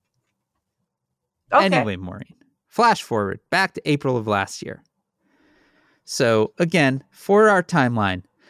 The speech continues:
Speaker 2: DeSantis signs this thing on the twenty-eighth of March. On the twenty-ninth of March, Disney says, "We would, we're gonna work to repeal this."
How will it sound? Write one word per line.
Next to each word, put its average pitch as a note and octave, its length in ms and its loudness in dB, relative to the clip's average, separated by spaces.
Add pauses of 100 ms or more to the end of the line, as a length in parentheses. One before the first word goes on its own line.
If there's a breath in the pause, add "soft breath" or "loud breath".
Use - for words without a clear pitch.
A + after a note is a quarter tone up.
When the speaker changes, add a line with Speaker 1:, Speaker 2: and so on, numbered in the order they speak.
(280 soft breath)
Speaker 2:
DeSantis G#3+ 480 2
signs F#3+ 380 0
this F#3 160 0
thing E3+ 200 2
on C#3+ 140 2
the A#2+ 80 -2
twenty-eighth G#3 640 2
of A2+ 120 -2
March. - 400 -6 (1300)
On A#2+ 140 -2
the A2 80 -4
twenty-ninth D#3+ 720 0
of B2 140 -4
March, G#2+ 420 0
Disney C#3+ 300 0
says, C3 360 0
"We E3+ 240 2
would, D#3+ 300 4
we're F3+ 240 4
gonna E3+ 180 4
work C3+ 340 2
to B2+ 140 4
repeal - 560 -2
this." - 300 -20